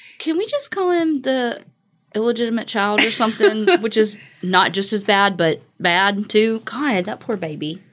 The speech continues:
Speaker 2: I'm just gonna call him M F B.
Speaker 1: No. <laughs> Let's just call him Bob.
Speaker 2: Okay, Bob.
Speaker 1: Poor Bob.
Speaker 2: Okay, so the face of Bob has re-,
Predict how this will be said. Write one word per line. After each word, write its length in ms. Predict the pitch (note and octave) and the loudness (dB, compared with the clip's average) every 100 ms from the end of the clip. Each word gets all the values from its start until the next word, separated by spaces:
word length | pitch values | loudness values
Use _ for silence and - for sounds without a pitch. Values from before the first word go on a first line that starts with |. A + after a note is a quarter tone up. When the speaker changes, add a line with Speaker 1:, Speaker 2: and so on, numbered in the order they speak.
| - - - - | -20 -20 -12 -2
Speaker 2:
I'm 140 | G#3+ | -2
just 140 | D4+ - | 0 0
gonna 140 | E4 | 2
call 100 | D4 | 2
him 140 | A3 C#3+ | 2 0
M 160 | G3+ | 2
F 240 | F#3+ F#3 - | 2 0 -12
B. 400 | C3+ G#2+ - - _ _ - | -10 -10 -12 -16 _ _ -2
Speaker 1:
No. 580 | G#3 B3+ A#3+ B2 E2 F3+ _ _ | 0 4 4 2 -4 -10 _ _
<laughs> 1160 | - - - - - - _ _ _ _ _ - | -8 -6 -16 -20 -20 -20 _ _ _ _ _ -4
Let's 220 | A#3 B3+ | -2 0
just 180 | F4+ F4+ | -2 -2
call 180 | E4+ D4 | 0 2
him 140 | A3+ | 4
Bob. 480 | F3 A3 D#3 D#2 - _ _ | 2 2 0 -2 -8 _ _
Speaker 2:
Okay, 240 | G3 G3 F3 | -2 0 0
Bob. 380 | E3+ D#3+ C#3+ - - _ _ _ - _ _ _ _ _ | -2 -4 -8 -12 -20 _ _ _ -20 _ _ _ _ _
Speaker 1:
Poor 180 | - B3 | -8 -4
Bob. 380 | - D#3+ F#3 - _ _ _ _ | -4 -4 -6 -10 _ _ _ _
Speaker 2:
Okay, 380 | G3 G3 G#3 - - | -2 0 -4 -4 -10
so 400 | - G#3+ G3+ F#3+ | 0 4 4 2
the 160 | G3 G3 | 0 0
face 400 | A3 A3+ C#4+ F4+ | 2 2 2 0
of 160 | A#3+ | 2
Bob 500 | A#3 G#3+ F3 E3+ F#3 - - - | 2 4 4 2 -2 -8 -20 0
has 260 | G#3 G3 G3 | 2 2 4
re-, 280 | G#3 G#3 | 4 4